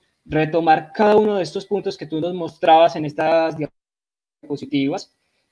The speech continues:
pero llevarlos a una plataforma en tiempo real. Eso como una solicitud frente al acceso a la información, y reiterarle algo tanto a la asamblea como al gobernador, en este caso también a la secretaria,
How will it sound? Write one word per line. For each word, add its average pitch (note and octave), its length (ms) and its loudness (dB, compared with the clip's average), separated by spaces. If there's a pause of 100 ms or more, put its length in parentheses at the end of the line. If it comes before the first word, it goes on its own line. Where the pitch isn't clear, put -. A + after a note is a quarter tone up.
(540)
pero E3+ 180 4
llevarlos E3 400 4
a E3 60 -2
una D3+ 140 -2
plataforma C#3 400 -4
en - 60 -8
tiempo C3+ 220 -8
real. - 180 -18 (600)
Eso F#3 240 -2
como D#3+ 140 -6
una C3+ 100 -2
solicitud - 260 -8 (920)
frente E3 220 -8
al B2+ 60 -6
acceso - 260 -10
a - 20 -6
la E3 60 -6
información, E3+ 540 -6 (560)
y G#3 320 4
reiterarle E3 480 -2
algo F#3 340 6
tanto D3+ 340 2
a C#3+ 60 4
la C#3+ 80 8
asamblea D#3+ 880 0
como C3 380 -6
al B2+ 120 -4
gobernador, C3+ 720 -2
en C#3 80 -2
este C3 160 -10
caso D3 180 -14
también C3+ 280 -10
a C#3+ 40 -4
la D3 100 -6
secretaria, C#3+ 680 -2